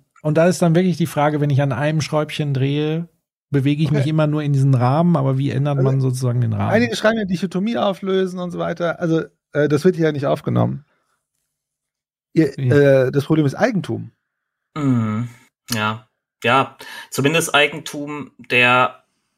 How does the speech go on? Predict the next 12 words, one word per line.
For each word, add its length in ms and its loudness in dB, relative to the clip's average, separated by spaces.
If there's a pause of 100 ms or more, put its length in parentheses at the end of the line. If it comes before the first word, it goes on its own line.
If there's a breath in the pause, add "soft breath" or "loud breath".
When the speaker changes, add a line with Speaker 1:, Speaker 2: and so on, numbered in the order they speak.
(220)
Speaker 3:
relevanten, 1120 0
also 220 -6
für, 240 -4
für 240 -6
das 200 -8
Leben 320 -4
von 140 -4
Menschen 320 -4
relevanten 480 -4
Dinge, 240 -2
ne? 240 -4 (720 loud breath)
Also 560 2